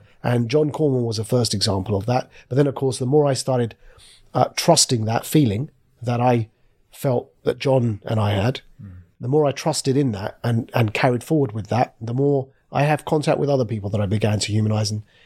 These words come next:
Speaker 1: eventually, of course, my, our child is born, obviously, to me, and, uh, an American, uh,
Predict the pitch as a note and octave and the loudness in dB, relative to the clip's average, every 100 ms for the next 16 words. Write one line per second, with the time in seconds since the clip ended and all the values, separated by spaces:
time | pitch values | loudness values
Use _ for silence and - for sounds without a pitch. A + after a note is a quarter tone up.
0 | _ _ - A#2+ - A#2 B2+ A#2+ A#2+ A#2+ | _ _ -2 0 0 -2 0 0 0 0
1 | - _ _ _ - B2 - D#3 D3+ C3 | -2 _ _ _ -2 -2 0 2 2 0
2 | C3 - _ _ _ - _ _ - A#2+ | -4 -14 _ _ _ -20 _ _ -2 0
3 | G#2 A#2 B2 B2 A2+ - _ _ _ - | 0 0 2 2 0 -6 _ _ _ -16
4 | - - - A2+ A2 - A2+ D3+ G#3 - | -16 -4 0 0 0 -2 2 2 2 -2
5 | _ _ _ - B2+ B2 A#2+ A#2+ A#2+ - | _ _ _ -6 -2 0 2 2 2 0
6 | A#2+ A#2+ C3 B2 B2 A#2+ A2+ - _ A#2+ | 0 2 2 2 0 0 -2 -8 _ -2
7 | A#2 A2+ | 0 0